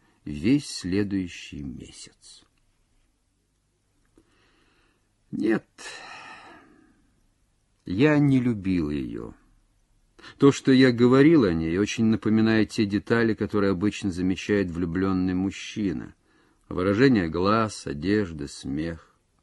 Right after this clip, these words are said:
Я восхищался ею, и мое восхищение росло с каждым ее появлением.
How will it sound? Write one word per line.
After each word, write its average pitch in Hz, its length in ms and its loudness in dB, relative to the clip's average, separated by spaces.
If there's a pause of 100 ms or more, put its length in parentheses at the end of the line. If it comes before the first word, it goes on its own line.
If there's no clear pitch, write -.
(800)
Я 113 400 2 (160)
восхищался 107 1160 -4
ею, 67 460 -14 (720)
и 110 80 4
мое 120 220 8
восхищение 123 680 2
росло 110 380 0
с - 120 -14
каждым 117 520 -2
ее 101 200 0
появлением. 92 840 -6